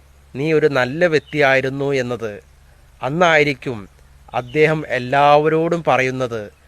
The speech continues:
"ഒരു ദിവസം നിങ്ങളിൽ പോലും വിശ്വസിക്കാത്ത ആളുകൾ നിങ്ങളെ എങ്ങനെ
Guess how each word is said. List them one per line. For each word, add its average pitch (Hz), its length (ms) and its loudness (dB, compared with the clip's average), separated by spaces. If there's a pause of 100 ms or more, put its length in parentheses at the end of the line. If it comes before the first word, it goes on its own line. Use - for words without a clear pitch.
(340)
"ഒരു 151 160 0
ദിവസം 151 600 -2 (340)
നിങ്ങളിൽ 147 520 0
പോലും 151 460 -4
വിശ്വസിക്കാത്ത 143 840 -2 (100)
ആളുകൾ 135 600 -2 (380)
നിങ്ങളെ 151 760 0
എങ്ങനെ 143 460 -2